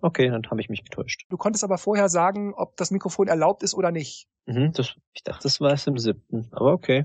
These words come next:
Speaker 1: Mhm.
Speaker 2: Nee, nee, war auch im sechsten so. Aber das fand ich dann wiederum auch,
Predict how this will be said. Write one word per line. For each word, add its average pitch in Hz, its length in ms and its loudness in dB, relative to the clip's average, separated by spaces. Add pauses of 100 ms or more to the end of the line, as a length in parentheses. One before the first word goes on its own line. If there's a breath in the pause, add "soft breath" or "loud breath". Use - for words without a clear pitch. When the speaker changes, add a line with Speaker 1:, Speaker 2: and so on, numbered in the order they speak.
(120)
Speaker 1:
Mhm. 131 80 -4
Speaker 2:
Nee, 226 40 0
nee, 226 140 2
war 180 100 2
auch 180 100 -2
im 175 100 -6
sechsten 147 300 -10
so. 143 160 -18 (160)
Aber 165 200 0
das 185 200 0
fand 220 160 2
ich - 160 -6
dann 196 220 0
wiederum 214 300 0
auch, 185 280 2